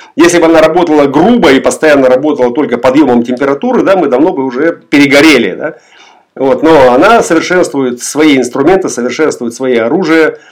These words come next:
свое оружие, свои, э, приемы для борьбы, э, с, э, нездоровыми, э, элементами, да,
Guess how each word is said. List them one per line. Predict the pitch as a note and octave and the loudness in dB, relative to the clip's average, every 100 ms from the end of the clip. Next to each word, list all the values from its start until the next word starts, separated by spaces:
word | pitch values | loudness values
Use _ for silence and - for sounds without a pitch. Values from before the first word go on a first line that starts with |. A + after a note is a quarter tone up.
| - | -20
свое | - C3+ B2 | -12 -4 -2
оружие, | B2 F3 D#3 C#3+ | 0 0 -2 -4
свои, | C3 C3+ - - _ _ _ _ _ _ | -4 -4 -4 -8 _ _ _ _ _ _
э, | B2+ B2 A2 | -10 -8 -4
приемы | D#3+ D3+ C#3+ F#3 F3+ E3 - | -2 0 4 4 4 2 -2
для | A#2+ C3+ C#3+ | -6 0 0
борьбы, | A#2+ D3+ B2+ A#2+ B2 A#2+ D3 C#3+ A#2+ - | 0 -6 -4 -2 -2 0 0 0 -2 -10
э, | B2 A#2+ A#2 | -8 -6 -6
с, | A2+ - D3 C3+ - - _ _ | -6 -4 -2 -2 -6 -20 _ _
э, | B2+ A#2+ | -4 0
нездоровыми, | B2 C#3+ B2+ C3+ C#3+ C3 C3+ B2+ A#2 - | 2 2 2 2 2 2 2 0 -2 -10
э, | C3+ A#2+ A#2+ A#2+ A#2+ A#2+ | -6 -2 0 0 -2 0
элементами, | D#3 C#3 C#3+ C#3 C3 B2+ B2+ | 2 4 4 2 0 0 0
да, | B2 D#3 | 0 -2